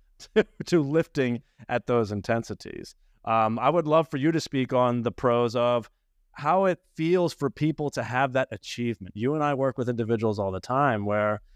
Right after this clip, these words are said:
and I, I know you have a big expertise in mindset.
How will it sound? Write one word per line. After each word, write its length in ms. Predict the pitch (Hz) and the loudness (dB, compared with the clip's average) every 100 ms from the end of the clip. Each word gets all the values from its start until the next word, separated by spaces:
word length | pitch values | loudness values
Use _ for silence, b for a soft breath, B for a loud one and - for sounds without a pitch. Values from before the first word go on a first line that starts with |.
| - | -8
and 160 | 117 117 | -2 0
I, 40 | 120 | 2
I 40 | 127 | 2
know 100 | 127 | 2
you 180 | 120 | 2
have 140 | 139 120 | 2 0
a 100 | 117 - | -2 0
big 280 | 127 151 | 4 4
expertise 580 | 139 - - 113 123 - | 2 0 -4 -6 -4 -6
in 120 | 92 | -6
mindset. 580 | 95 95 101 95 - 90 | -4 -4 -4 -8 -14 -18